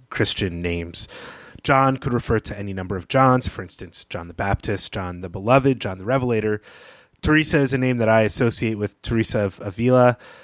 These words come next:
uh, the sixteenth century Carmelite nun and mystic. Mark was the author of one of the Gospels, and, you know, Maria is the given name of the mother of Jesus. And these names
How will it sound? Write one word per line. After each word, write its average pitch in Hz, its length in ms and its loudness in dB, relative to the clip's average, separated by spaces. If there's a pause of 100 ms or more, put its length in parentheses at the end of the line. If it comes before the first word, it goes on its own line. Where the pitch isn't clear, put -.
uh, 98 180 -4
the 87 80 -10
sixteenth - 380 -8
century 104 340 -6
Carmelite 156 560 2
nun 143 380 0
and 95 400 -6
mystic. 151 520 -2 (500)
Mark 139 320 4
was 131 120 2
the 123 100 0
author 120 300 4
of 98 100 -6
one 98 140 -6
of 90 60 -14
the 110 60 -14
Gospels, 117 680 0
and, 92 460 -10
you 107 120 -14
know, 90 160 -12
Maria 123 520 6
is 98 440 -2
the - 120 -8
given 98 260 0
name 87 280 -6
of 90 240 -6
the 98 60 -10
mother 87 300 -6
of 90 480 -6
Jesus. 95 540 0
And 95 180 -4 (440)
these 190 180 0
names 190 480 0